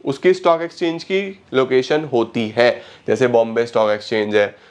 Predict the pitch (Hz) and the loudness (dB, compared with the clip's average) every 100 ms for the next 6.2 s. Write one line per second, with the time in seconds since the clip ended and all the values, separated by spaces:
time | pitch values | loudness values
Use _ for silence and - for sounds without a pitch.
0 | _ 120 113 - 123 117 113 110 107 - | _ 0 0 2 -2 0 -4 -4 -8 -4
1 | 107 104 110 107 - _ - 113 120 127 | -2 2 0 0 -6 _ -2 0 2 2
2 | 127 147 139 127 139 131 139 135 127 127 | 0 0 0 0 0 -2 0 -2 -4 -6
3 | 131 131 120 123 160 170 143 127 170 208 | -4 -2 -2 -2 -2 -2 -4 -2 -2 -2
4 | - _ - 117 117 117 113 151 180 190 | -6 _ 0 2 4 2 2 0 -2 -8
5 | - 104 101 - 104 110 - - 113 110 | -2 -2 -2 -4 -6 -6 -14 -4 0 0
6 | 92 | 0